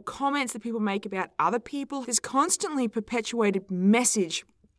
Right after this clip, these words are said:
and it's just amplified by these industries to make money. Now, none of these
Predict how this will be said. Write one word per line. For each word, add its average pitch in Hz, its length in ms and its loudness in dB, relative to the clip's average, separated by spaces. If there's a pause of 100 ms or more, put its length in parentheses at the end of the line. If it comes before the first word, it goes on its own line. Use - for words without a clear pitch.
(280)
and 247 140 -4
it's 254 80 -2
just - 240 -4
amplified 240 680 -2
by 196 180 2
these 196 280 -2
industries 208 680 2 (480)
to 247 460 0 (280)
make 214 400 0 (200)
money. 190 560 2 (1200)
Now, 269 100 2
none 302 140 4
of 311 60 0
these 349 180 0